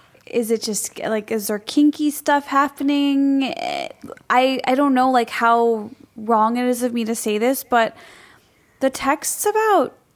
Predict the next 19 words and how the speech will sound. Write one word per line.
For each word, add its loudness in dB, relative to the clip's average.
wanting -2
to -8
eat -2
a 4
woman's -4
heart 0
and -2
about 2
eating -4
an -4
animal's -4
heart 0
and, -4
like, -6
cannibal -6
stuff, -2
I'm -4
just -6
like, -4